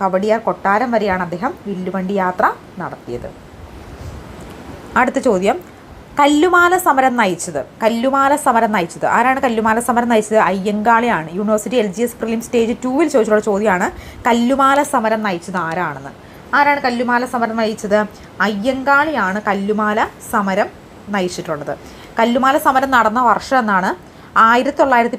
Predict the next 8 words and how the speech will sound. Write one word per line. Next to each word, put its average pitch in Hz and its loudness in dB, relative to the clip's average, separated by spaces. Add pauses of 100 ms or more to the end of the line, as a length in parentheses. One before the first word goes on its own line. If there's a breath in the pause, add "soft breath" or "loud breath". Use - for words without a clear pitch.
പതിനഞ്ചിലാണ് 208 2
കല്ലുമാല 196 0
സമരം 190 -2
നടക്കുന്നത്. 160 -4
എന്നാണ്? 185 0
ആയിരത്തി 185 0
തൊള്ളായിരത്തി 196 0 (240)
പതിനഞ്ചില്. 147 -2